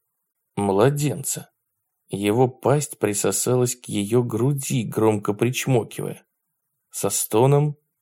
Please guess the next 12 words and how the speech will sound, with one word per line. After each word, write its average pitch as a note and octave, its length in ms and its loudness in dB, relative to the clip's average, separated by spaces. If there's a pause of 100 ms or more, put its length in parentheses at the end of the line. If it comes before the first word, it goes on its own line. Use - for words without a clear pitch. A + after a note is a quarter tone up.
(160)
Джад F#2+ 440 -2
попятился F#2+ 720 0
назад. G2 500 -2 (580)
Восемь. A2+ 520 2 (460)
Добравшись G#2 760 4
до G#2 100 0
вершины G#2+ 440 2
лестницы, A2 600 0
Донна C#3 420 6
увидела B2+ 520 6
абсолютно A#2 600 2
голую, G#2+ 600 2